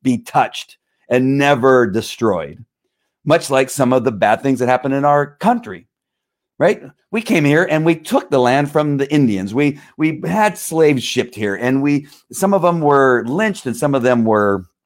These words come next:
um, uh, hung and whipped and that kind of stuff. All that happened. But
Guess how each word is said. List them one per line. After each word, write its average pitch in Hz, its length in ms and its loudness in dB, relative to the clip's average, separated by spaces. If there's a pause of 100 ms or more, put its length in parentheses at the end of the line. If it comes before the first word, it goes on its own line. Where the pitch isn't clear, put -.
(500)
um, 107 440 -2
uh, 95 220 -2
hung 185 380 2
and 101 140 0
whipped 208 240 0
and 139 100 -2
that 175 140 0
kind 170 120 0
of 165 80 -2
stuff. 165 320 0 (300)
All 226 280 4
that 190 220 2
happened. 139 540 -2 (960)
But 190 260 0